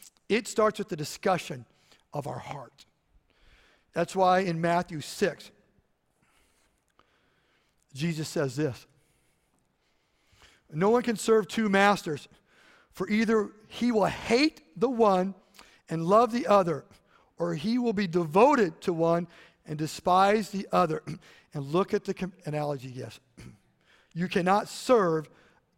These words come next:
God and money. You cannot have a divided heart and have it lead to freedom. So what he says to us in Matthew six thirty-three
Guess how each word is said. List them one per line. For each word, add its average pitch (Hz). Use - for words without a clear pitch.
God 160
and 170
money. 143
You 170
cannot 202
have 165
a 156
divided 160
heart 143
and 147
have 160
it 165
lead 151
to 151
freedom. 113
So -
what 175
he 170
says 214
to 160
us 165
in 160
Matthew 160
six -
thirty-three 151